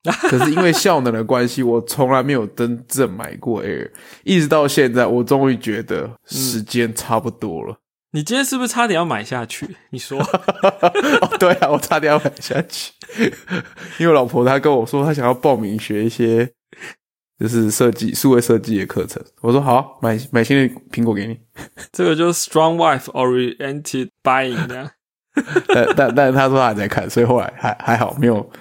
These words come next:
Speaker 2: 没有那么冲动，马上就买下去。
Speaker 1: <laughs> 所以，对啊，我，我觉得这，这是很有可能发生的，就是，呃，M one已经够好了，然后以至于
Speaker 2: 对啊。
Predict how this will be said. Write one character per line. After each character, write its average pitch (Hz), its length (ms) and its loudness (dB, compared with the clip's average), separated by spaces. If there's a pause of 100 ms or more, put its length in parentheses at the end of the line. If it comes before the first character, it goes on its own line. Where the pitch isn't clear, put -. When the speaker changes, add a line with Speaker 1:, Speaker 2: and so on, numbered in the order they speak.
(180)
Speaker 2:
没 127 80 4
有 120 40 6
那 117 80 4
么 117 80 4
冲 107 240 0
动， 101 300 -2
马 104 140 0
上 117 120 2
就 117 60 4
买 110 140 2
下 110 100 0
去。 113 240 -4 (420)
Speaker 1:
<laughs> - 1300 -8
所 - 160 0
以， 208 40 0 (960)
对 196 140 4
啊， 170 200 4
我， 156 200 0
我 151 100 2
觉 175 180 2
得 226 220 4
这， 220 240 2
这 240 160 2
是 240 100 2
很 190 120 4
有 180 100 2
可 156 140 0
能 127 100 -2
发 139 220 0
生 139 220 -6
的， 123 100 -4
就 147 160 -4
是， 147 380 0 (340)
呃 131 320 4 (120)
，M 175 240 2
one 202 140 4
已 156 40 2
经 160 360 -2
够 185 260 4
好 104 400 0
了， 104 240 -8
然 - 120 -10
后 156 140 -4
以 131 120 -4
至 147 260 2
于 123 60 0
Speaker 2:
对 117 200 4
啊。 104 360 2